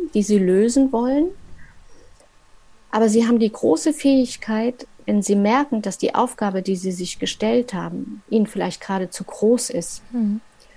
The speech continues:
Speaker 1: Oder nicht ihrem Interesse entspricht oder sie merken, dass sie nicht damit das, ähm, erreichen können, was sie sich vorgestellt haben, da war,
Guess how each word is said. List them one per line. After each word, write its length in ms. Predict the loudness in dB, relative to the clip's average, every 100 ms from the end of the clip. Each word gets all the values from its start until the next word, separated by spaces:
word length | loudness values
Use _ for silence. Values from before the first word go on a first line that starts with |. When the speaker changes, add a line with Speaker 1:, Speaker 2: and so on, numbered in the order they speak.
| -6 0
Speaker 1:
Oder 160 | 4 4
nicht 220 | 2 0
ihrem 160 | 0
Interesse 500 | -2 -2 -2 0 -2
entspricht 640 | -6 -10 -10 -10 -12 -10 -4
oder 180 | -2
sie 100 | 0
merken, 380 | 0 0 0 -4
dass 160 | -6 -4
sie 120 | -4
nicht 220 | -4 -4
damit 280 | -4 -2 -2 -2
das, 340 | -4 -4 -6
ähm, 440 | -4 -2 -4 -6 -8
erreichen 540 | -6 -2 0 0 -2 -2
können, 220 | -2 -2
was 140 | -4
sie 80 | -4
sich 240 | -6 -8
vorgestellt 840 | -12 -4 0 0 0 -4 -6 -6 -8
haben, 200 | -8 -10 _ _ _ -20 -20 -20 -20 _ -20 -20 -2
da 180 | 0 2
war, 240 | 2 0